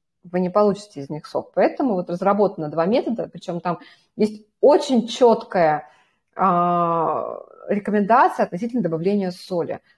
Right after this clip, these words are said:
Если вы не досолите, продукт может испортиться. Если вы пересолите, ну,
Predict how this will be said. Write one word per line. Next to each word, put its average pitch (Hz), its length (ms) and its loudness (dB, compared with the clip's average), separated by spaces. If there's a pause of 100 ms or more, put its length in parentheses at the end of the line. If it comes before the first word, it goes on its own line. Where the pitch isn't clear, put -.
(120)
Если 240 260 0
вы 233 140 0
не 240 120 2
досолите, 285 840 2 (100)
продукт 208 340 -2
может 220 300 -2 (120)
испортиться. 196 800 -4
Если 240 340 0
вы 208 100 2
пересолите, 214 760 2
ну, 175 260 -4